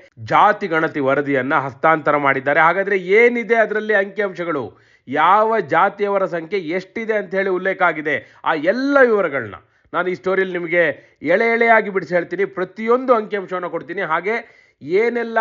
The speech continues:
ರಾಜಕೀಯ ವಿಪ್ಲವಗಳಿಗೆ, ರಾಜಕೀಯ ಬೆಳವಣಿಗೆಗಳಿಗೆ ಇದು ಕಾರಣ ಆಗುತ್ತೆ, ಚುನಾವಣೆಯ ಮೇಲೆ ಏನು ಪರಿಣಾಮ ಬೀರುತ್ತೆ, ಹಾಗೆ ರಾಜಕೀಯವಾಗಿ ಕಾಂಗ್ರೆಸ್ನ ಒಳಗೆ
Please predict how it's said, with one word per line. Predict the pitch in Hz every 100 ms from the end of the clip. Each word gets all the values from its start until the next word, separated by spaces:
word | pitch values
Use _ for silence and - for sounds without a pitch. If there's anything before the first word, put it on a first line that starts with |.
| 214
ರಾಜಕೀಯ | 170 196 196 190 196
ವಿಪ್ಲವಗಳಿಗೆ, | 185 190 226 226 196 156 110 87 _ -
ರಾಜಕೀಯ | 147 196 190 202
ಬೆಳವಣಿಗೆಗಳಿಗೆ | 160 180 233 233 220 190 139 110 - _ -
ಇದು | 165 202
ಕಾರಣ | - 156 160
ಆಗುತ್ತೆ, | 156 135 123 - 131 107
ಚುನಾವಣೆಯ | - 151 208 226 226 214
ಮೇಲೆ | 202 202 190
ಏನು | 175 233
ಪರಿಣಾಮ | 220 190 180 165
ಬೀರುತ್ತೆ, | 143 131 120
ಹಾಗೆ | 151 156
ರಾಜಕೀಯವಾಗಿ | 143 156 214 202 226 196 151 123 165 190 - _ -
ಕಾಂಗ್ರೆಸ್ನ | 151 202 220 220 - 190 131
ಒಳಗೆ | 165 262 220 170